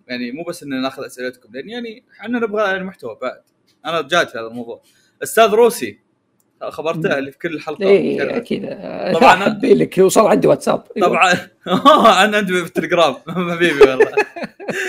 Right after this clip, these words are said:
Speaker 1: عمومًا كنت أقول، آه،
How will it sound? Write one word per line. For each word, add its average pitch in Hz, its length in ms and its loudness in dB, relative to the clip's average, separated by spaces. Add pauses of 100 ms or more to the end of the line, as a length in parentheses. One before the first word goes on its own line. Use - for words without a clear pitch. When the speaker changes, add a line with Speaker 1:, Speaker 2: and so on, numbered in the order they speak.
(220)
Speaker 1:
عمومًا 175 520 -2
كنت 240 340 2
أقول، 160 520 -2 (500)
آه، 139 420 0